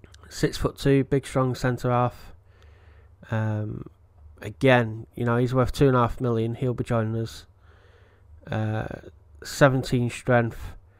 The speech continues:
stamina and jumping reach sixteen, aggression seventeen, heading sixteen, marking thirteen, tackling fourteen. Looks a player. Um,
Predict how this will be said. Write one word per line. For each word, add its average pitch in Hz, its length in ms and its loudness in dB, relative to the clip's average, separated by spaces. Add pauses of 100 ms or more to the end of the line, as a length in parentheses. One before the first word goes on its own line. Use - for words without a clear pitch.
(440)
stamina 143 440 4
and 123 100 0
jumping 123 320 -2
reach 120 260 -2
sixteen, 117 680 -4 (300)
aggression 127 480 -2
seventeen, 113 580 -2
heading 123 340 -2
sixteen, 113 680 -6 (920)
marking 139 440 4
thirteen, 113 540 -2
tackling 120 440 -2
fourteen. 110 640 -4 (1200)
Looks - 340 0
a - 60 -6
player. 107 380 -2 (420)
Um, 117 440 -2